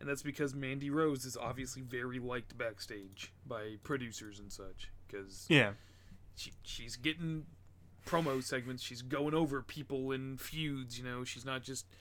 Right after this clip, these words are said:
Speaker 1: kinda, kinda doofusing around and losing like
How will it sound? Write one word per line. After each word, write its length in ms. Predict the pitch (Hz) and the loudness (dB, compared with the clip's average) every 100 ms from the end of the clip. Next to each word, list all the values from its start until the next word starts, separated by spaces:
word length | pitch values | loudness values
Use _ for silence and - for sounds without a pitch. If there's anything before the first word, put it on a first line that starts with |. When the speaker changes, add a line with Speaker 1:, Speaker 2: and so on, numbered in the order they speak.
| - - - - | -18 -20 -20 0
Speaker 1:
kinda, 300 | 147 135 131 127 - - | 2 2 0 -4 -10 -2
kinda 220 | 156 139 131 120 - 135 123 | 2 4 2 -6 -10 -8 0
doofusing 480 | 170 156 156 - 147 | 2 2 2 2 4
around 420 | 135 143 143 139 | 4 4 4 2
and 100 | 123 | 2
losing 720 | 127 156 135 127 123 123 127 | 4 4 4 -2 -4 -6 -6
like 440 | 127 120 120 - | -4 -4 -4 -10